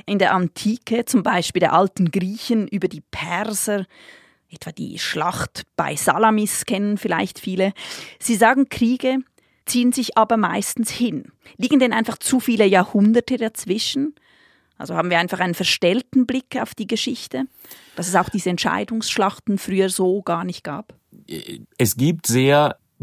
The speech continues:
Speaker 2: gute Evidenz dafür, dass viele Entscheidungsschlachten vor allen Dingen mythische Erzählungen über Entscheidungsschlachten sind. Und
Speaker 1: Mhm.
Speaker 2: eigentlich haben Sie die wunderbaren Beispiele schon gebracht, wie Salamis oder die Thermopylen oder Cannae.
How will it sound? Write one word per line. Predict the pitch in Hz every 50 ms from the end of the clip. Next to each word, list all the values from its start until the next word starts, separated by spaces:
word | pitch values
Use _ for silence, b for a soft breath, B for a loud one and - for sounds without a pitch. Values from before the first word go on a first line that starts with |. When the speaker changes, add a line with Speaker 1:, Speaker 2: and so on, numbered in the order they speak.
| 95 98
Speaker 2:
gute | 110 131 165 165 - 160 156 147 143 135 - -
Evidenz | - 127 127 104 120 113 90 113 110 123 147 156 - - -
dafür, | 110 104 104 120 131 - - 143 143 147
dass | 123 104 117 110 - - -
viele | - - - 131 135 143 123
Entscheidungsschlachten | - 117 110 - 113 107 104 123 127 139 131 - - - 127 - - - 147
vor | 127 - 120 - 95
allen | 101 117 127 135 123
Dingen | 131 127 127 127 127 123 120 107 - _ _ _ _ _ _ _
mythische | 113 113 110 107 113 123 147 165 - 175 160 - - - 135 127 123 123 113 - - -
Erzählungen | - 104 - - - - 139 156 165 143 98 78 76 76 78 71 - -
über | 110 104 87 92 85 -
Entscheidungsschlachten | - 82 78 - - 82 78 80 82 82 78 - - - 78 - - - - 78
sind. | 76 78 69 62 57 -
Und | - - 85
Speaker 1:
Mhm. | 90
Speaker 2:
eigentlich | 92 117 135 135 -
haben | 123 110 113
Sie | 104 98
die | 101 101 101
wunderbaren | - 131 135 120 104 107 107 110 107
Beispiele | 90 92 117 - - - 123 110 110
schon | - - 104 101
gebracht, | 101 87 - 104 127 151 - - -
wie | 101 95 92 95 B B B B B B B B B B
Salamis | B - 92 95 120 131 127 110 113 113 113 107 -
oder | - 87 95 92 92
die | 85 92 92 92 90 92
Thermopylen | - - 101 95 95 98 90 - - - 110 123 139 139 127 117 113 113 110 104
oder | - 101 90 82 92 90
Cannae. | - - - - 104 117 127 127 120 117 113 110 113